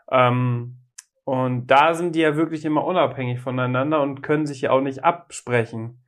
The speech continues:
Die sitzen ja auseinander. Das ist ja auch bewusst so gewählt, ne, dass die Richter sich nicht absprechen können. So dass der eine sagt, „Ja, das, für mich ist das eine sieben“ und der andere sagt, „Nee, für mich ist das eine sechs.“ Und da sieht man dann auch diese krassen Unterschiede dann in den Noten.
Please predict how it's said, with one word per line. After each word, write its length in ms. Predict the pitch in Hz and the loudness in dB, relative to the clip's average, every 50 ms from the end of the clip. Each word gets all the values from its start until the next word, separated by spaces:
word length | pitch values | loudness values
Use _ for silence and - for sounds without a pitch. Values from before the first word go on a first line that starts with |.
| _ _ _ _ - | _ _ _ _ -6
Die 80 | 147 143 | -4 2
sitzen 320 | 135 175 180 180 - 165 | 2 2 2 2 2 4
ja 60 | 139 131 | 6 6
auseinander. 720 | 143 147 147 143 127 135 160 175 180 156 120 123 120 113 | 6 6 6 2 4 6 6 4 4 4 2 2 0 0
Das 180 | 123 123 123 | -2 -4 -4
ist 140 | 147 143 - | -6 -2 2
ja 100 | 147 123 | 2 2
auch 160 | 127 127 127 | 2 2 0
bewusst 460 | 139 135 135 143 160 160 160 - - | -2 -2 0 2 -2 -2 -2 -8 -6
so 180 | - 135 135 131 | 0 0 2 2
gewählt, 480 | 135 127 127 151 160 151 127 117 110 117 | 2 0 0 2 2 4 4 2 2 2
ne, 180 | 135 160 170 | 0 -2 0
dass 180 | 139 127 123 127 | 0 -2 -4 -4
die 100 | - 131 | -8 -4
Richter 320 | 123 139 139 139 143 127 123 | -4 -4 -2 0 -2 -2 0
sich 160 | 127 127 131 | 0 -2 -2
nicht 180 | 139 135 147 | -2 -2 -2
absprechen 540 | 143 147 - - - - 117 117 120 120 110 | -2 -2 -4 -8 -8 -6 -6 -6 -4 -8 -10
können. 380 | - 123 120 113 113 113 - _ _ _ _ - - - _ _ | -6 -4 -4 -4 -4 -6 -12 _ _ _ _ -20 -20 -20 _ _
So 100 | - 120 | -8 -8
dass 100 | 120 123 | -6 -4
der 100 | 135 - | 0 2
eine 240 | 123 127 131 135 127 | 2 2 2 0 0
sagt, 260 | 131 123 127 123 123 | 2 2 2 2 2
„Ja, 120 | 117 117 | 2 2
das, 180 | 120 120 123 - - 120 120 | 2 0 -4 -8 -10 -10 -10
für 140 | - - 120 | -8 -6 -4
mich 180 | 127 131 131 | -4 -4 -4
ist 140 | 135 120 127 | -4 -6 -6
das 160 | 127 120 123 | -6 -6 -6
eine 80 | 123 117 | -6 -8
sieben“ 340 | 110 123 147 165 165 170 156 | -8 -6 -8 -8 -6 -4 -6
und 100 | 131 113 | -2 -2
der 100 | 117 98 | -2 -2
andere 240 | 120 131 135 135 131 | -2 -2 -2 -2 -2
sagt, 200 | 135 135 135 135 | -2 -4 -2 0
„Nee, 140 | 135 139 | 0 0
für 140 | 131 127 135 | 0 0 -2
mich 200 | 131 131 135 131 123 | -2 -2 -2 -2 -4
ist 100 | 123 120 | -8 -8
das 160 | 120 123 135 | -10 -8 -8
eine 80 | 131 | -8
sechs.“ 520 | 127 135 139 117 101 - - - - _ _ _ _ _ _ _ _ _ _ - - - - | -2 2 2 2 2 -2 -8 -20 -20 _ _ _ _ _ _ _ _ _ _ -20 -20 -10 -6
Und 160 | 127 127 127 | -4 0 2
da 140 | 127 127 135 | 2 2 4
sieht 140 | 143 160 151 | 2 0 2
man 160 | 151 151 151 | 2 4 4
dann 160 | 151 147 147 | 4 4 6
auch 120 | 143 147 | 4 4
diese 300 | 143 147 143 139 143 135 | 2 0 2 4 4 2
krassen 400 | 135 - - 170 175 175 185 175 | 2 0 2 2 2 2 0 -4
Unterschiede 680 | 165 190 202 190 156 143 - - 135 127 123 127 127 123 | -4 -4 -2 -2 -2 -4 -4 -4 -4 -4 -2 -2 -2 2
dann 260 | 127 123 127 127 127 | 2 2 2 2 0
in 140 | 123 127 131 | -2 -2 -2
den 180 | 135 131 127 135 | -2 -2 0 0
Noten. 600 | 143 160 165 - - 131 147 175 214 - - | 0 0 0 -2 -4 -6 -6 -6 -8 -10 -12